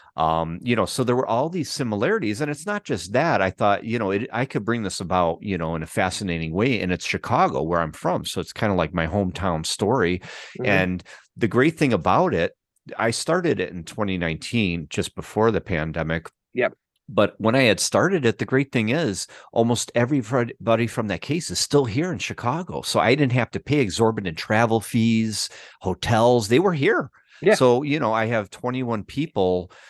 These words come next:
Speaker 1: Uh, I've interviewed more than twenty-one, about twenty-four, twenty-five, but at least twenty-one of them met Gacy, arrested him, prosecuted him, s-, listen, talked to him,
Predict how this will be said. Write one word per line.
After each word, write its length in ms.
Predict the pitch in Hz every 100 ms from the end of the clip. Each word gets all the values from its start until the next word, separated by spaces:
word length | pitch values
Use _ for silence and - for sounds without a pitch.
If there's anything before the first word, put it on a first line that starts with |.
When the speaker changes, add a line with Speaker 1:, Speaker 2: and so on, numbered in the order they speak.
| - _ _
Speaker 1:
Uh, 200 | 87 87
I've 140 | 110 113
interviewed 340 | 160 123 113
more 220 | 101 110
than 140 | 107 87
twenty-one, 400 | - 90 82 85
about 240 | 82 85
twenty-four, 540 | - 101 90 - 90 80
twenty-five, 720 | - 87 78 - 117 123 87
but 200 | 82 -
at 120 | 92 98
least 300 | 110 - -
twenty-one 540 | 120 127 147 127 139
of 140 | 104
them 320 | 80 80 80 82 - _
met 360 | 87 95 110 110
Gacy, 440 | 92 78 - 78
arrested 540 | 73 80 107 101 - 82
him, 240 | 87 76
prosecuted 800 | - 110 110 - 95 - 80 80
him, 180 | 85 76
s-, 220 | - - - -
listen, 340 | 104 127 - -
talked 340 | - 127 -
to 100 | 92
him, 340 | 80 87 76